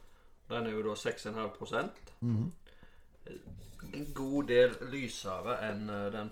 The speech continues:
Speaker 1: første amerikanske som vi hadde.
Speaker 2: Ja.
Speaker 1: Denne her ser du jo mest rett igjennom,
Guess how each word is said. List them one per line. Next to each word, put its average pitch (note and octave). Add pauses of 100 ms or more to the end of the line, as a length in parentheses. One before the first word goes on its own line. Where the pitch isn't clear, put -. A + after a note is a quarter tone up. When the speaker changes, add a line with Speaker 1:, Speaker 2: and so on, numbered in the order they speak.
(460)
Speaker 1:
første - (480)
amerikanske G2
som -
vi G2+
hadde. G#2 (140)
Speaker 2:
Ja. B2+ (520)
Speaker 1:
Denne G#2+
her G#2+
ser G2+
du G2+
jo G#2+
mest G#2
rett G2+
igjennom, F#2+